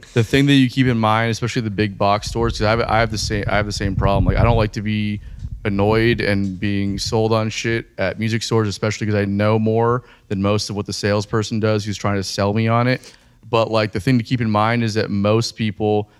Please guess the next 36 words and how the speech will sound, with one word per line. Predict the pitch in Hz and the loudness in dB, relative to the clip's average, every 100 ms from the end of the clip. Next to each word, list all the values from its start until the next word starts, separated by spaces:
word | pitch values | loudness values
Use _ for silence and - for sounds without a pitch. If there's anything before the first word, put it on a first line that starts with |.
| - | -4
that | 104 | 0
walk | 107 107 104 | 2 2 0
in | 110 117 | 0 2
there | 123 123 | 4 4
aren't | 101 107 110 | 4 0 0
musicians. | 107 101 107 117 123 123 139 - - _ - | -4 -2 -4 0 2 2 2 -4 -18 _ -2
They're | 110 | 0
just | 104 110 - | 2 0 2
trying | 120 | 0
to | 110 | 0
buy | 98 101 110 | 0 0 0
something | 131 107 110 | -2 -4 -4
for | 98 101 | -2 -2
their | 98 | -2
child, | - 127 123 123 107 | 0 2 4 2 0
or | |
they're | 101 95 | 0 0
a | 92 | 0
hobbyist | 107 117 113 113 110 | 2 0 0 -2 -4
that | 101 | -6
just | 101 95 | -8 -4
wants | 101 98 - | -2 -2 -4
to, | 107 | -4
like, | 95 90 - - - - | -2 -4 -8 -20 -20 -4
and | 123 117 | 0 4
they | 120 | 4
want | 110 113 117 - | 4 2 0 -2
to | - | -8
be | 101 101 | -6 -4
talked | - 101 101 - | 0 0 0 -4
to | 101 98 98 | -4 -4 -2
and, | 101 98 | -2 -2
like, | 92 | -2
sold | - - 104 92 | -4 -4 -4 -2
on | 92 98 | -4 -4
something. | 101 90 98 92 | -6 -6 -8 -8